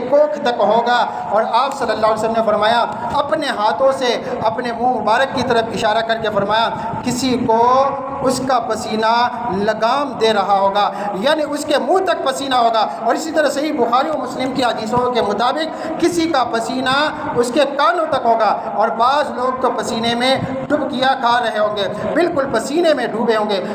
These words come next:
مگر دی وقار سامعین اکرام، آج دنیا کی گرمی سے بچنے کے دسیوں انتظامات ہیں جو کم و بیش سب کو میسر ہے،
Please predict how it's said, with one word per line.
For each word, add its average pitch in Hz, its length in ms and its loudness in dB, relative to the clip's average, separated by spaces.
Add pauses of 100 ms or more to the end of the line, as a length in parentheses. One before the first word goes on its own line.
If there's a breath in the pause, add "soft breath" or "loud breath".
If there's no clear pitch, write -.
مگر 208 200 0
دی 226 140 -2
وقار 226 340 2
سامعین 220 300 -2
اکرام، 220 300 0 (260 loud breath)
آج 208 260 0
دنیا 240 320 2
کی 302 160 -2
گرمی 233 240 0
سے 233 160 0
بچنے 208 320 0
کے 240 180 2 (380 loud breath)
دسیوں 349 320 2
انتظامات 233 640 0
ہیں - 360 -2
جو 233 180 2
کم 302 160 4
و - 20 4
بیش 269 240 2
سب 330 340 0
کو 302 80 4
میسر 247 360 -2
ہے، 220 180 2